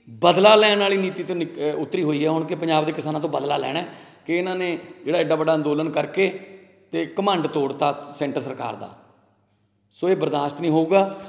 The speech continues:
ਮੇਰੇ ਕੋਲੇ ਇੰਡੈਕਸ ਪਿਆ ਹੈ, ਸਾਰਾ ਜਦੋਂ ਮਰਜ਼ੀ ਚੈੱਕ ਕਰਾ ਲਿਓ। ਪੰਜਾਬ ਜਿਹੜਾ ਹੈ, ਉਹਦਾ, ਉਹਦਾ ਲੁਧਿਆਣਾ, ਅੰਮ੍ਰਿਤਸਰ ਤੇ ਖੰਨਾ,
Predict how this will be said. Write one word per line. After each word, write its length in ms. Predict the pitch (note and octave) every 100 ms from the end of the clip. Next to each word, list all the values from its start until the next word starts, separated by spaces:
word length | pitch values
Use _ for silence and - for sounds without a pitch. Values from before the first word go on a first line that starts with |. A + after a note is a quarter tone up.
| -
ਮੇਰੇ 300 | C3 D3+ E3+
ਕੋਲੇ 280 | E3+ E3 E3+
ਇੰਡੈਕਸ 400 | D#3 C#3+ C#3+ -
ਪਿਆ 240 | - F3 F#3+
ਹੈ, 120 | F#3 - - - -
ਸਾਰਾ 320 | - D#3 F3
ਜਦੋਂ 220 | D#3+ D#3+
ਮਰਜ਼ੀ 200 | E3 D#3
ਚੈੱਕ 200 | D#3 D3
ਕਰਾ 180 | C#3+ D#3
ਲਿਓ। 160 | D#3 F#3 F#3+ - - - - _ - -
ਪੰਜਾਬ 480 | - D#3+ D#3+ D#3+ E3
ਜਿਹੜਾ 180 | E3 E3+
ਹੈ, 340 | E3 D3+ - - -
ਉਹਦਾ, 360 | D#3 F#3 - -
ਉਹਦਾ 460 | D#3+ F3+ - - D3
ਲੁਧਿਆਣਾ, 800 | D3+ E3+ F#3+ E3 C#3+ E3+ G3 - - - C#3
ਅੰਮ੍ਰਿਤਸਰ 460 | D#3 D#3 D3+ E3
ਤੇ 160 | D#3 F#3
ਖੰਨਾ, 480 | - C3+ B2 A2+